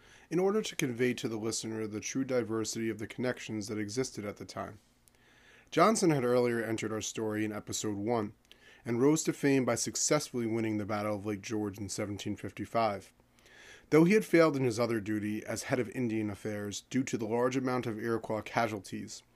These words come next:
and the infighting amongst the Mohawk along religious lines.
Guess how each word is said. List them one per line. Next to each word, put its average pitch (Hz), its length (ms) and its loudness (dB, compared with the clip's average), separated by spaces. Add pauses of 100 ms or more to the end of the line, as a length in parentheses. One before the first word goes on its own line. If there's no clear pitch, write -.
(220)
and 123 100 0
the 135 120 0
infighting 117 500 2
amongst 110 360 -2
the 107 80 -4
Mohawk 107 500 -2
along 101 280 -6
religious 101 520 -6
lines. 95 440 -8